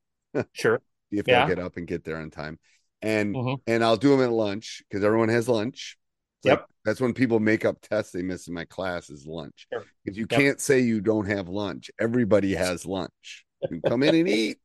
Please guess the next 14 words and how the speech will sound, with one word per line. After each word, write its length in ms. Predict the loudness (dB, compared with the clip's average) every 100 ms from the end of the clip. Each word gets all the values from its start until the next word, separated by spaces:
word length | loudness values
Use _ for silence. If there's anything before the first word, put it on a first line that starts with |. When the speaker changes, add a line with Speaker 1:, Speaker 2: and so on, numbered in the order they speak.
| -6
Speaker 1:
and 160 | -4
you 80 | -2
can 120 | -2
take 180 | -2 0
Speaker 2:
Yeah. 100 | 0
Speaker 1:
the 80 | 0
test 240 | -6 -6 _
you 100 | -10
missed. 340 | -8 -8 -14 -20 _ _ _ -4
But 100 | 4
Speaker 2:
Absolutely. 140 | 6
Speaker 1:
everybody 380 | 6 4 2 -2
comes. 260 | -8 -12 _ _ _
So, 400 | 4 6 4